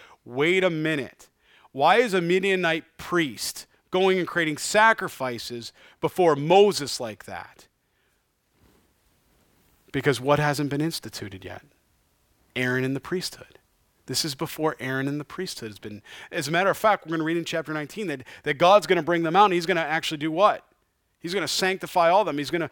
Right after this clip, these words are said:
make them holy and set apart that way as his chosen people. But this is before the priesthood of,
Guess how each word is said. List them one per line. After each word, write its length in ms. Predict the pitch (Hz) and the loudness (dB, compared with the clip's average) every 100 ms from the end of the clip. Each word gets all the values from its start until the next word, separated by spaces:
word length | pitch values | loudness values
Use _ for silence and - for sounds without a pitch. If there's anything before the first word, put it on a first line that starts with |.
| - | -10
make 180 | - 190 | 0 0
them 120 | 185 | 0
holy 320 | 147 185 196 190 | 0 2 4 2
and 100 | 165 | 0
set 200 | - 170 | 0 0
apart 400 | 139 202 240 - | 0 4 4 2
that 240 | 131 104 | -6 -6
way 140 | 131 135 | -8 -8
as 120 | 127 | -8
his 140 | 143 | -10
chosen 340 | - 175 143 147 | -8 -8 -8 -10
people. 460 | 220 262 - - _ _ _ _ _ _ _ _ _ _ _ _ _ _ _ _ _ _ _ _ _ _ _ | -10 -12 -12 -20 _ _ _ _ _ _ _ _ _ _ _ _ _ _ _ _ _ _ _ _ _ _ _
But 180 | 170 170 | 0 2
this 160 | 202 | -2
is 80 | 226 | -4
before 360 | 165 190 254 277 | -4 -4 0 0
the 80 | 202 | 0
priesthood 420 | - 117 - 101 | -2 -6 -6 -10
of, 260 | 90 - | -14 -20